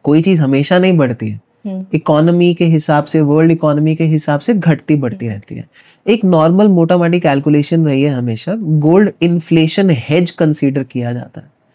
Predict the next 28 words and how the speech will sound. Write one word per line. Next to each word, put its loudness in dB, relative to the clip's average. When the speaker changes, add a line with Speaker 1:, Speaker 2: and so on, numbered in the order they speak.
Speaker 1:
जितना 2
inflation 2
है 0
उसके -2
हिसाब 0
से -6
बढ़ेगा। -4
अगर 0
मैं 0
normal 0
भाषा -2
में -2
बात -2
करूं -4
तो -2
gold 4
साल 2
में -2
पाँच -2
से -8
छह -4
परसेंट -6
बढ़ता -14
है -20
Speaker 2:
Okay। -4
Speaker 1:
on 2
an -2
average। -20